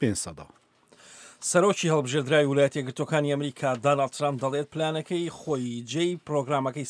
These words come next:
Speaker 2: سەرۆک ئۆباما بۆ بیمەی تەندروستی دەگرێتەوە کە گەیشتۆتە کۆتاییەکانی خۆی و بەم زوانە پەردەی لەسەردا دەبرێ. لە چاوپێکەوتنێکدا داناڵد ترامپ بۆ واشنگتن پۆست کە درەنگانێکی ڕۆژی یەکشەممە بڵاوکرایەوە، ترامپ سەبارەت بە ئامانجەکەی دەڵێت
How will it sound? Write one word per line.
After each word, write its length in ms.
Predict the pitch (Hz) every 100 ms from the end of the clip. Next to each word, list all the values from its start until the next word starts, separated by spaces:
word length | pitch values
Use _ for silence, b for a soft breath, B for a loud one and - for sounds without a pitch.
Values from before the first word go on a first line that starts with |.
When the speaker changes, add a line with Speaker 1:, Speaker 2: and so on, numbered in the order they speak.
| -
Speaker 2:
سەرۆک 240 | 127 120 131
ئۆباما 400 | 131 127 131 147 139
بۆ 80 | 147
بیمەی 240 | 131 139 151
تەندروستی 460 | 165 151 156 - 175
دەگرێتەوە 460 | 139 120 107 95 80 B B B B -
کە 100 | 185 156
گەیشتۆتە 400 | 151 - 156 123
کۆتاییەکانی 560 | 143 131 135 131 160 160 -
خۆی 200 | 165 165
و 80 | 143
بەم 120 | 151 117
زوانە 300 | 127 113 107 -
پەردەی 300 | 123 139 120
لەسەردا 340 | - 127 131 123
دەبرێ. 260 | 110 87 67 - B B -
لە 60 | 151 -
چاوپێکەوتنێکدا 760 | 160 160 151 151 170 131 110 107 117
داناڵد 280 | 143 139 -
ترامپ 240 | 156 120 - 123
بۆ 80 | 151
واشنگتن 400 | 147 - 135 131 120
پۆست 280 | 113 - -
کە 140 | 139 110 104 B B B B -
درەنگانێکی 580 | 143 147 139 151 139 - 135
ڕۆژی 220 | 127 123 131
یەکشەممە 380 | - 147 131 113
بڵاوکرایەوە، 600 | 120 117 139 117 127 151 165 -
ترامپ 320 | 156 160 147 - B B - -
سەبارەت 380 | 147 139 143 139
بە 60 | 139
ئامانجەکەی 420 | 143 135 147 151
دەڵێت 240 | 143 147